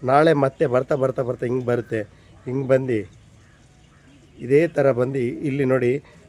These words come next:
ಗೌರ್ಮೆಂಟ್ ಬಸ್ ಡಿಪೋ ಇದೆ. ಬಸ್ ಡಿಪೋ ಬಸವನ ಸರ್ಕಲ್ ಅಂತ ಇದು. ಬಸ್ ಡಿಪೋ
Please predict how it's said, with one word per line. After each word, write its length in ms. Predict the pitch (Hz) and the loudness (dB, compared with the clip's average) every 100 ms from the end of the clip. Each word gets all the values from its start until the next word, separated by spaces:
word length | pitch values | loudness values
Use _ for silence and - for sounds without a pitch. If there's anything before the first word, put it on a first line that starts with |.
| - | -2
ಗೌರ್ಮೆಂಟ್ 500 | 135 165 170 151 107 | 4 6 4 2 0
ಬಸ್ 220 | 135 - - 165 131 120 120 | -2 -2 -6 -2 0 0 -2
ಡಿಪೋ 300 | 113 127 175 | -4 2 6
ಇದೆ. 200 | 143 107 123 - - - - 110 | 6 4 -6 -10 -20 -20 -16 -2
ಬಸ್ 260 | 143 147 139 | -2 -2 -4
ಡಿಪೋ 320 | 165 - 165 127 139 - 147 - - - - - - - - - - - | -4 2 2 2 0 -8 -12 -16 -20 -20 -20 -20 -20 -20 -20 -20 -20 -6
ಬಸವನ 380 | 120 123 190 180 | -6 0 2 2
ಸರ್ಕಲ್ 400 | - 143 151 131 | 0 -4 0 0
ಅಂತ 160 | 110 | 0
ಇದು. 220 | 104 92 123 - - - - - - | -4 -6 -10 -12 -20 -20 -20 -20 -2
ಬಸ್ 200 | 143 147 - | -2 -2 -4
ಡಿಪೋ 260 | 170 175 | 0 6